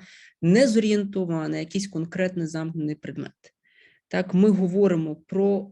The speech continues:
е, дуже часто філософські речі, тому що я тут в меншості, а в лабораторії працює два філософи. І, е, і, і це важливо також. Так, тому, е, візьміть, е, знань,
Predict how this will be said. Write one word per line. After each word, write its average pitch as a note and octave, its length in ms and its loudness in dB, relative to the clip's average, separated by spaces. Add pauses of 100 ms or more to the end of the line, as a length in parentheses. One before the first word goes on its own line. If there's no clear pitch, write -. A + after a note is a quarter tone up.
(180)
е, - 240 -14 (640)
дуже F3 220 0
часто E3+ 360 -8
філософські E3 640 -6
речі, G#3 300 -8
тому D#3+ 260 -10
що E3 160 -12
я E3 40 -10
тут E3 160 -10
в E3+ 40 -2
меншості, D#3+ 760 -4 (160)
а D#3 260 -10
в D#3+ 40 -12
лабораторії D3+ 540 -4
працює D3+ 380 -8
два D3 180 -4
філософи. E3+ 680 -6 (640)
І, F#3+ 840 0
е, F#3+ 140 2
і, F#3 360 -8
і A3 100 0
це A#3+ 240 -2
важливо F#3 420 -2
також. - 540 -20 (560)
Так, G#3+ 240 -4
тому, G3 560 2 (440)
е, F#3 340 -4
візьміть, A3 880 2
е, F3 340 -4
знань, F#3 720 0